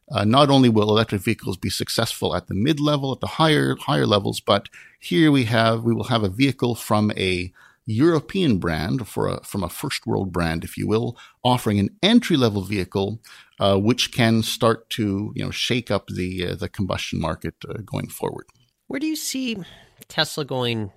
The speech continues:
Speaker 2: in twenty nineteen, though? I, 'cause there's a lot of question marks about its viability, and I would not be shocked if we really see a lot of these larger automakers, you know, really explode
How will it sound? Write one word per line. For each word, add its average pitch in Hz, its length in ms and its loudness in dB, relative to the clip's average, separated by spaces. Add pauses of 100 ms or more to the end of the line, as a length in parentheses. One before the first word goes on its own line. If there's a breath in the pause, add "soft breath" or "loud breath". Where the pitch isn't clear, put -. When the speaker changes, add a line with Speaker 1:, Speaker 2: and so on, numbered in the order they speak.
(200)
Speaker 2:
in 113 100 -8
twenty 113 280 -8
nineteen, 101 500 -10
though? 110 280 -12
I, 156 280 -4
'cause 165 180 -6
there's 165 140 -4
a 175 40 0
lot 165 240 2
of 170 80 -4
question 160 320 -6
marks 127 280 -8
about 113 340 -4
its 110 140 -14
viability, 120 680 -10
and 156 200 -6 (100)
I 143 380 -2
would 127 300 -2
not 127 220 -2
be 127 120 -10
shocked - 500 -6
if 113 260 -8 (120)
we 120 320 -10
really 117 580 -6
see 113 560 -6
a 113 60 -8
lot 104 220 -8
of 110 80 -8
these 107 180 -12
larger 104 400 -8
automakers, 107 720 -6 (180)
you 127 140 -10
know, 107 200 -8 (560 soft breath)
really 156 500 0
explode 143 600 -4